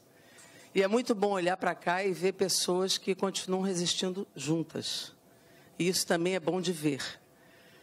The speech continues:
Mas mais do que resistir é saber que a gente tem pessoas que pensam esse país, pensam estratégias que conseguem integrar as diversas ciências, inclusive as ciências sociais.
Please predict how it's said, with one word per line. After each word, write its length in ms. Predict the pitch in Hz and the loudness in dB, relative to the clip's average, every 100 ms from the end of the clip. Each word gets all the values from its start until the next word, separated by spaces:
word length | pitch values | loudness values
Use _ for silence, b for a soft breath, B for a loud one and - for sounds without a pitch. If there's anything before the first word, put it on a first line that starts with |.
| B B | B B
Mas 120 | 185 | 0
mais 240 | 180 233 247 | 2 2 2
do 100 | 226 | 2
que 120 | 226 | 2
resistir 560 | 196 190 175 - 208 | 2 0 0 0 2
é 40 | 214 | 2
saber 400 | 208 202 180 208 | 2 2 2 2
que 80 | 202 | 0
a 60 | |
gente 260 | 180 208 - | 0 -2 0
tem 140 | 208 | -2
pessoas 600 | 196 208 - - 190 196 | 0 0 2 2 2 0
que 160 | - 208 | 0 -4
pensam 580 | - - 208 220 - 202 | -4 -2 0 2 0 0
esse 160 | 185 | 0
país, 680 | - 190 165 175 175 - - - B B B B B - | 0 0 0 -2 -2 -4 -4 -12 B B B B B -2
pensam 320 | 190 196 - | -2 0 2
estratégias 840 | 185 - 180 - 170 170 160 175 - | 2 2 0 2 2 2 0 0 0
que 100 | 170 | -2
conseguem 480 | 170 160 - 180 175 | -2 0 0 0 0
integrar 560 | 175 160 156 160 175 | -2 0 0 -2 -2
as 120 | - | -2
diversas 560 | 139 160 175 185 - 175 | -2 0 0 0 0 0
ciências, 380 | - 175 175 - | 2 0 -2 -4
inclusive 380 | - 165 185 190 | -2 -2 0 0
as 100 | 175 | 0
ciências 420 | - 185 - 160 | 0 -2 -2 -2
sociais. 760 | - 180 - 165 156 - - | 0 0 0 0 -2 -6 -12